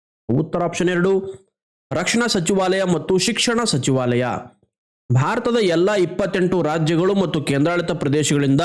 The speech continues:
ಸುಮಾರು ಒಂದು ಪಾಯಿಂಟ್ ಏಳು ಆರು ಕೋಟಿ ಶಾಲಾ ವಿದ್ಯಾರ್ಥಿಗಳು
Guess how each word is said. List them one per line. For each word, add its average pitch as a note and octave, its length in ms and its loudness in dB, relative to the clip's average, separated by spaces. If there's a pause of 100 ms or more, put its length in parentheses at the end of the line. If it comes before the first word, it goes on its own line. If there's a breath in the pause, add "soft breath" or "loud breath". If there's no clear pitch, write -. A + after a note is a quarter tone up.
(540)
ಸುಮಾರು F#3 300 2
ಒಂದು F3 320 2
ಪಾಯಿಂಟ್ F#3+ 280 0
ಏಳು F3 480 2
ಆರು F3 240 0
ಕೋಟಿ E3 460 2
ಶಾಲಾ D#3 360 0
ವಿದ್ಯಾರ್ಥಿಗಳು D3 920 0